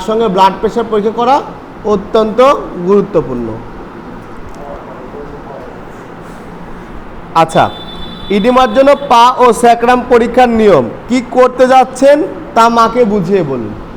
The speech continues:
আমরা যে পরীক্ষা করব, এইটা কিন্তু আমাদের পারমিশন নিতে হবে, ঠিক আছে? আমি যদি রোগীর প্রেশারও পরীক্ষাটা করি, রোগীর কাছ থেকে পারমিশন নিতে হবে যে, "আমি ডাক্তার অমুক, আপনার প্রেশারটা একটু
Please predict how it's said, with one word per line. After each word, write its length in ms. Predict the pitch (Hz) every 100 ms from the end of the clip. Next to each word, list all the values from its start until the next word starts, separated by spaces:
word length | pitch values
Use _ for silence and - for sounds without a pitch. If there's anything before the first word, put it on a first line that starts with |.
| - - -
আমরা 300 | 165 190 226
যে 120 | 247 247
পরীক্ষা 300 | 240 240 247
করব, 440 | 233 226 180 127 101 - - - - - -
এইটা 280 | 190 226
কিন্তু 360 | 214 233 220 254
আমাদের 400 | 220 208 214 226 226 - -
পারমিশন 460 | 190 208 208 190
নিতে 200 | 165 135
হবে, 160 | 131 127 139
ঠিক 140 | 202
আছে? 180 | 208 196
আমি 220 | 180 196
যদি 240 | 208 220
রোগীর 220 | 220 220 214
প্রেশারও 420 | 208 175 214 226
পরীক্ষাটা 360 | 226 220 220 226
করি, 300 | 208 226 277 - - - -
রোগীর 220 | 170 202
কাছ 160 | 214 190
থেকে 120 | 214
পারমিশন 360 | 208 196 196 202
নিতে 200 | 180 170
হবে 120 | 165
যে, 80 | 208
"আমি 180 | 175 190
ডাক্তার 320 | 185 - 202
অমুক, 220 | 196 220
আপনার 180 | 208 185
প্রেশারটা 280 | 175 175 175
একটু 120 | 165